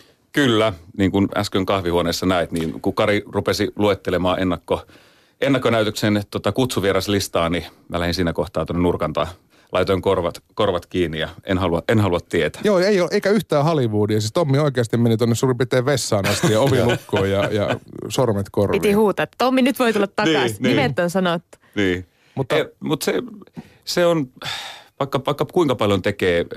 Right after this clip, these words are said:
Speaker 1: näitä erilaisia projekteja, niin totuus on se, että, että aina uusi juttu, vaikka tää on nyt neljäs päärooli, niin mun mielestä on tervettäkin, että jännittää ja, ja käy paljon läpi. Ja,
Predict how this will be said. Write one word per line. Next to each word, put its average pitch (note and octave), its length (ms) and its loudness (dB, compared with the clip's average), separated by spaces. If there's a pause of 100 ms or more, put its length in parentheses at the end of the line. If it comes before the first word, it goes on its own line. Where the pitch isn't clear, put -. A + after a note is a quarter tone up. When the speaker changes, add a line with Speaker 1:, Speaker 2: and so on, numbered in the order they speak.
(120)
Speaker 1:
näitä F#2 220 0
erilaisia E2+ 440 0
projekteja, E2 520 -2
niin D#2+ 200 0 (180)
totuus G#2 300 0
on F2+ 80 2
se, G2+ 180 2
että, F2 280 -2
että - 220 -4
aina A#2 220 2 (460)
uusi G2 340 0 (100)
juttu, F2 460 -2 (100)
vaikka G2+ 220 -4
tää G2 80 -2
on F#2+ 80 0
nyt G2 80 -4
neljäs G2 280 0
päärooli, E2 480 -2
niin D#2+ 240 -4 (360)
mun A#2+ 80 0
mielestä A2+ 280 2
on G#2 120 2
tervettäkin, F2+ 680 -2
että D#2+ 160 -4
jännittää D#2+ 540 0
ja, D#2+ 200 0
ja F#2+ 80 -2
käy G2+ 240 0
paljon F2 340 0
läpi. E2 280 -2
Ja, D#2+ 160 -4